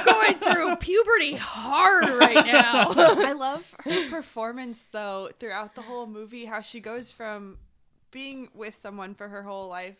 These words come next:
Speaker 3: a relationship that started out of pity, and then when it becomes a relationship that started from, like, genuine
Speaker 1: Yeah,
Speaker 3: admiration.
Speaker 1: from an actual, like,
Speaker 2: Yeah.
Speaker 1: moment.
Speaker 3: Yeah, from an actual moment, and, and one, too, that she helped engineer, 'cause when,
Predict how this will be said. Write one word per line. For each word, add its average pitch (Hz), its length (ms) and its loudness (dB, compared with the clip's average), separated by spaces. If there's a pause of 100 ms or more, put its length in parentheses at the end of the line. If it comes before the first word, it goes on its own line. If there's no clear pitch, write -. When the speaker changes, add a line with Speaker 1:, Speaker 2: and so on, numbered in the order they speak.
(280)
Speaker 3:
a 202 120 -12
relationship 214 520 -14
that - 100 -20
started 190 280 -12
out 175 160 -10
of 180 140 -20
pity, 208 400 -16 (480)
and 233 180 -8
then 214 240 -8 (180)
when 208 500 -12 (240)
it 214 120 -12
becomes 220 320 -12
a 233 60 -8
relationship 208 580 -12
that 196 140 -18
started 190 480 -12
from, 190 180 -18
like, 185 240 -16
genuine 190 380 -12
Speaker 1:
Yeah, 254 240 -2
Speaker 3:
admiration. 180 360 -10
Speaker 1:
from 247 100 -6
an 240 80 -8
actual, 262 480 -4
like, 214 160 -4
Speaker 2:
Yeah. 120 180 -6
Speaker 1:
moment. 226 540 -8
Speaker 3:
Yeah, 247 260 -4
from 254 160 -12
an 269 60 -10
actual 302 300 -8
moment, 247 440 -10
and, 240 160 -10 (100)
and 214 220 -10 (240)
one, 277 480 -8
too, 370 220 -6
that 226 120 -10
she 320 200 -10
helped 247 360 -12
engineer, 247 480 -10
'cause 220 180 -18
when, 240 240 -16